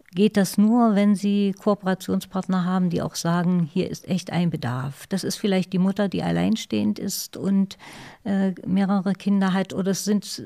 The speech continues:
vielleicht, ist vielleicht ein Zwillingspärchen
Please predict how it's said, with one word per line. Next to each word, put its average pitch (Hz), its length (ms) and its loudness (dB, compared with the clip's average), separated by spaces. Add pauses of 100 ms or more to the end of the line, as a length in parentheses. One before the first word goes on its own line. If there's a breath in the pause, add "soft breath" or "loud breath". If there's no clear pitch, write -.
(120)
vielleicht, 190 420 0
ist - 180 -8
vielleicht 180 320 -2
ein 180 60 0
Zwillingspärchen 208 1120 2